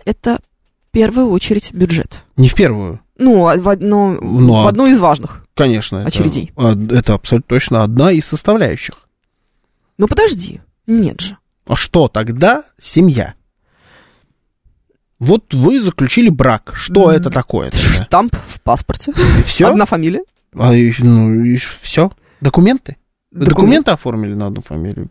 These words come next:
Speaker 2: Просто все.
Speaker 1: Общая собственность.
Speaker 2: Ну вот они, те пошли деньги.
Speaker 1: Дети.
Speaker 2: Дети.
Speaker 1: Общие.
Speaker 2: Дети. Деньги.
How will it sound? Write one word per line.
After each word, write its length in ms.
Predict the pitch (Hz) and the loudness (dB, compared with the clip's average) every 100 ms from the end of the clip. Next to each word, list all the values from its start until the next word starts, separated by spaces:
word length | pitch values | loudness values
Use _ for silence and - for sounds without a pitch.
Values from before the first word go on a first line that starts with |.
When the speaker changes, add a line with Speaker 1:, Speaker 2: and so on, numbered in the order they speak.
| _ | _
Speaker 2:
Просто 240 | 131 147 _ | -10 -10 _
все. 200 | - - | -10 -8
Speaker 1:
Общая 520 | 349 170 - - 147 | -2 -2 -2 -4 -4
собственность. 760 | - - - - - - 381 - | -4 -8 -10 -8 -10 -8 -10 -2
Speaker 2:
Ну 180 | 117 110 | 2 2
вот 220 | 104 143 | 2 0
они, 260 | 180 123 113 | 2 0 -2
те 200 | - 143 | -4 -2
пошли 340 | 196 208 247 | -2 -2 -2
деньги. 360 | 185 185 214 196 - _ _ _ | 2 2 2 -2 -6 _ _ _
Speaker 1:
Дети. 360 | - 190 180 - - _ _ _ _ _ _ - | -6 0 0 -2 -12 _ _ _ _ _ _ -8
Speaker 2:
Дети. 520 | - 113 107 175 185 | -4 0 0 2 0
Speaker 1:
Общие. 260 | 247 190 247 | 2 -2 -4
Speaker 2:
Дети. 640 | 123 120 113 85 - 170 269 - _ _ _ _ _ | -6 0 2 0 0 0 0 -6 _ _ _ _ _
Деньги. 600 | 139 139 123 92 104 175 | -4 2 2 2 -2 -2